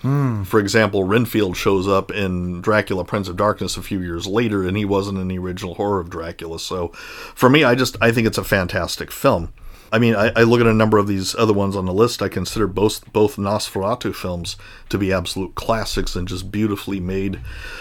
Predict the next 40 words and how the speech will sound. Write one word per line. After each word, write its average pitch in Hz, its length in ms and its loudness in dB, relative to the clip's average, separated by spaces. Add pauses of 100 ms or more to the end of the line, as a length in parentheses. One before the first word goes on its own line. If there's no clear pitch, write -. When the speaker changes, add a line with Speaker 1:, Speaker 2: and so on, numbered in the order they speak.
(140)
Speaker 2:
films. 123 300 4
In 107 60 0
fact, 143 220 6
the 156 60 -2
twenty-two 185 520 2
version, 123 580 4
the 117 160 0
v-, 139 340 -4
some 151 280 2
of 143 140 4
the 139 80 2
things 147 340 0
in 131 80 4
that 131 180 4
film, 104 420 2 (200)
the 147 120 2
nineteen 147 380 4
twenty-two 131 400 2
film, 107 240 4
almost 110 240 -2
a 104 60 -4
hundred 123 240 2
years 117 180 4
old, 113 180 6
some 117 200 2
of 117 80 0
the 117 40 0
visuals 120 480 2
in 113 80 2
that 117 160 2
are 110 60 0
still 110 280 0
the 104 60 0
scariest 107 460 0
things 104 180 0
you're 98 160 2
ever 92 120 -2
gonna 87 160 -4
see. 90 280 -6 (220)
Speaker 1:
Right. 120 260 0